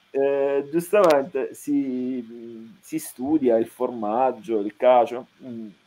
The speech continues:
un carrozzone regionale, spero che non mi senta qualcuno che lavori al Corfilac. Ecco, e qui c'è una vetrina permanente dei formaggi storici della tradizione siciliana,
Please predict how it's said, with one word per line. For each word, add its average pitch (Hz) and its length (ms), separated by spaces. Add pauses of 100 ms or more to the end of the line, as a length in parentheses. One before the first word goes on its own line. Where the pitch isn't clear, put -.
un 127 100
carrozzone 110 760
regionale, 101 520
spero 123 280
che 113 80
non 110 180
mi 110 100
senta 120 340
qualcuno 147 580 (480)
che 147 120
lavori 139 540
al 127 180
Corfilac. 139 1040
Ecco, 175 260
e 175 100
qui 233 200
c'è - 160
una 151 240
vetrina 156 500
permanente 135 880
dei 110 140
formaggi 123 580
storici 120 720
della 113 260
tradizione 117 520
siciliana, 104 840